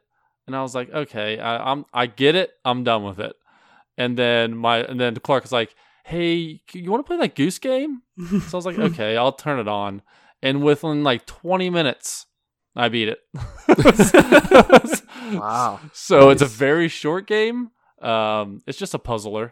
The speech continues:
Speaker 2: Next
Speaker 1: And
Speaker 2: up is
Speaker 1: you're
Speaker 2: a goat simulator.
Speaker 1: Ah, I tried to play that. No, no.
Speaker 4: Oh, that is rough.
Speaker 1: <laughs> Um,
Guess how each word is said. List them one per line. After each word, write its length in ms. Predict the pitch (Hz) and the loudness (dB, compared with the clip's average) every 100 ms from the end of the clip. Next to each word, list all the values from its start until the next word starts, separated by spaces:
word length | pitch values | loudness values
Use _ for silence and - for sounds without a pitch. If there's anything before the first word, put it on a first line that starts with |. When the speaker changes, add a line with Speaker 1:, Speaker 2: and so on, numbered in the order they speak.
| _ | _
Speaker 2:
Next 260 | 165 190 214 | -4 -2 0
Speaker 1:
And 80 | 190 | 0
Speaker 2:
up 80 | |
is 120 | - 151 | 0 -4
Speaker 1:
you're 80 | |
Speaker 2:
a 40 | 135 | -2
goat 220 | 156 180 | -2 -4
simulator. 520 | - 147 143 143 147 - _ _ _ _ _ _ _ _ | -6 -10 -10 -10 -12 -14 _ _ _ _ _ _ _ _
Speaker 1:
Ah, 320 | 123 127 107 135 | -2 0 0 -2
I 120 | 135 | -4
tried 240 | - 139 | 0 0
to 80 | 120 | 0
play 200 | 117 107 | -6 -6
that. 220 | 101 107 | -6 -8
No, 280 | 117 107 92 - | -6 -8 -8 -16
no. 220 | 113 117 | -8 -2
Speaker 4:
Oh, 40 | 82 | 2
that 140 | 82 | 2
is 160 | 80 76 | 2 -2
rough. 560 | 76 78 78 71 165 415 - 339 - - - 151 - | -2 2 2 2 -2 -4 -6 -8 -10 -10 -8 -10 -10
Speaker 1:
<laughs> 0 | - - - - _ | -20 -20 -20 -20 _
Um, 580 | 131 120 110 101 90 | -2 0 0 -4 -10